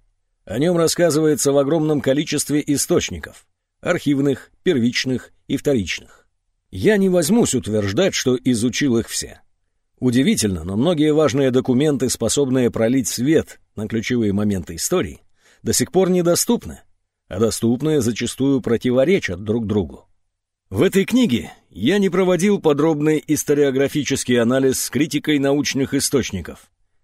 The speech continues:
Моей целью было продраться сквозь их чащу и выстроить логичную историю. Когда данных не хватало или они оказывались противоречивыми,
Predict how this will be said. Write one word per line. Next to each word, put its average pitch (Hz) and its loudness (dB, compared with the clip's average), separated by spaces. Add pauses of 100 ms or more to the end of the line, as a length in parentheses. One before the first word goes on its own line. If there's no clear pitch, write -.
(120)
Моей 147 0
целью 160 2
было 156 2
продраться 147 0
сквозь 139 -2
их 147 -6 (100)
чащу - -4 (260)
и 143 0
выстроить 175 0
логичную 156 -2
историю. 92 -4 (760)
Когда 123 4
данных 127 2
не 113 0
хватало 131 2
или 170 0
они 160 0
оказывались 139 0
противоречивыми, 123 -2